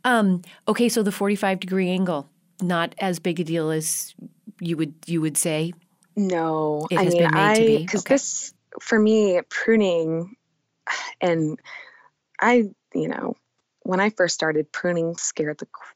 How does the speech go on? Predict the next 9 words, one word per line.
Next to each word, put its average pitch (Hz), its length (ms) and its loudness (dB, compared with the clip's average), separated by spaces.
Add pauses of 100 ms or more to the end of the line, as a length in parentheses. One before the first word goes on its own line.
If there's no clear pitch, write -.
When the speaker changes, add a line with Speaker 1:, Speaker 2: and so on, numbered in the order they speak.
Speaker 2:
crap - 280 -4
out - 140 -4
of - 80 -6
me. - 220 -6
I 170 140 2
was 208 200 0 (1000)
terrified 165 760 0
of 151 140 -16
pruning - 480 -6